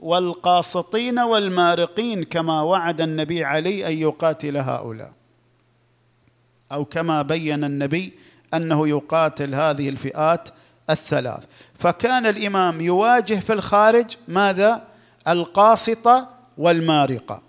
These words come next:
يعني كلها تعتبر هزات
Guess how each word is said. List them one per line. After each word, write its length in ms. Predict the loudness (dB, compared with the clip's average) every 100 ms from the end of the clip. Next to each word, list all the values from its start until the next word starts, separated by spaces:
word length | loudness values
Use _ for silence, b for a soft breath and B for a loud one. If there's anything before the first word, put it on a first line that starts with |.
| _ _ _ _ _ b b b b b -10
يعني 540 | -4 -2 -2 -2 -4
كلها 1160 | -4 -2 0 0 -4 0 2 2 2 4 4 0
تعتبر 1160 | -6 -2 0 0 -4 2 4 6 2 2 -6 -14 b b b b b b _
هزات 1000 | -4 -4 -4 -8 -8 2 4 4 2